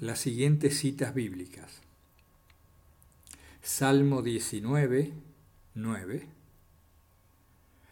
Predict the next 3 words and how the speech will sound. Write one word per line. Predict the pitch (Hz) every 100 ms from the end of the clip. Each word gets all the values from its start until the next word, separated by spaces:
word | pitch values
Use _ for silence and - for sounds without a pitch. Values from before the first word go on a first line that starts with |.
| -
Primera | 143 127 135 160 151 156
Corintios | 120 131 165 156 147 117 101 - - _ _ _
trece, | 135 131 127 - 110 104